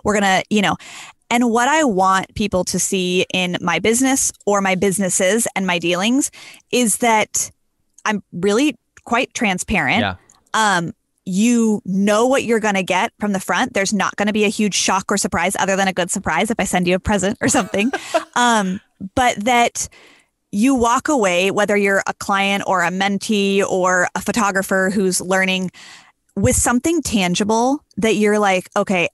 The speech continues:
Speaker 1: I can put this to action in my life
Speaker 2: Yeah.
Speaker 1: and, or my business."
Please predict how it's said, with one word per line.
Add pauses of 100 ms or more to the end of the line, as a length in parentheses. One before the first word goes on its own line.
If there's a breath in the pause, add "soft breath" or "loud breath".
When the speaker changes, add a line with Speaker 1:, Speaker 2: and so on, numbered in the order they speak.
(160)
Speaker 1:
I
can
put
this
to
action
in
my
life
Speaker 2:
Yeah. (240)
Speaker 1:
and,
or
my
business."